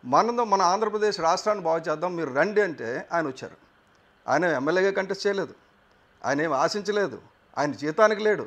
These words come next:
జీతానికి పనిచేయడం లేదు. పైపైచి ఆయనకు వచ్చే పెన్షన్, జీతం ఉన్న లక్ష నలభై, లక్ష అరవై వేలు రావాల్సిన జీతం ఇప్పుడు యాభై నలభై వేలు వస్తుంది. లక్ష ఇరవై వేల రూపాయలు నెలకి నష్టపోతున్నాడు ఆయన. నష్టపోతూ పార్టీ గురించి పనిచేస్తుంటే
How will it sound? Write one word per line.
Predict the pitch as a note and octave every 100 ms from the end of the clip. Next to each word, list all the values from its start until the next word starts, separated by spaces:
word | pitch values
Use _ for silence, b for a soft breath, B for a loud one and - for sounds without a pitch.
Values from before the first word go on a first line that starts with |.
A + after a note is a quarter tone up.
| F#2+
జీతానికి | D#3 E3+ G3 F3+
పనిచేయడం | G3 G3+ G3 G3
లేదు. | C#3+ -
పైపైచి | D#3 G3 A3+ A3+
ఆయనకు | G3 D#3
వచ్చే | E3 - A3+
పెన్షన్, | F#3+ F#3+ F#3+ D3 C#3+ C3
జీతం | F#3 G#3 G#3+
ఉన్న | F3+ E3 D#3+
లక్ష | D#3+
నలభై, | F#3 F3 E3+ D#3+
లక్ష | D#3 F#3+
అరవై | E3+ E3
వేలు | E3
రావాల్సిన | D#3 D#3 F3 D#3
జీతం | D3+ E3+ D3 C#3+ b b -
ఇప్పుడు | G#3
యాభై | G3+ F#3+
నలభై | F#3 F#3 G3+
వేలు | G3+
వస్తుంది. | D#3+ - C3
లక్ష | C#3+ D3
ఇరవై | F3 E3+
వేల | E3
రూపాయలు | D#3 D#3+ G3+
నెలకి | D#3+ F3+ G#3+ A3+
నష్టపోతున్నాడు | E3+ - F#3 C#3+ G2 F2
ఆయన. | - G#3
నష్టపోతూ | A3+ C#4+ A#3+ B3 B3
పార్టీ | G#3+ G#3 F#3+
గురించి | G3+ G3+ -
పనిచేస్తుంటే | D#3 D#3 C#3+ A2+ G2+ A#2+ F3